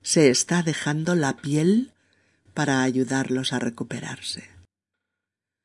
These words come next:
Barcelona ha sido siempre crisol de lenguas,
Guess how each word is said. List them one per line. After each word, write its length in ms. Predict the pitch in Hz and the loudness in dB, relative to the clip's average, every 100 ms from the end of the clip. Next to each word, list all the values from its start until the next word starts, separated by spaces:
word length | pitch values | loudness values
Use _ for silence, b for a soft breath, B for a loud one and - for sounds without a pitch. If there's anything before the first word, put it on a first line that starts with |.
| _ _ - | _ _ -2
Barcelona 680 | 170 170 - 165 190 202 | 2 2 2 2 4 6
ha 60 | 185 | 4
sido 320 | - 214 214 | 2 2 2
siempre 760 | 190 - 190 202 175 147 143 131 | 2 4 10 10 8 2 0 0
crisol 520 | 156 147 - 151 139 | 2 2 4 2 2
de 100 | 135 | 2
lenguas, 680 | 131 131 127 123 131 - | 2 2 0 -4 -4 -8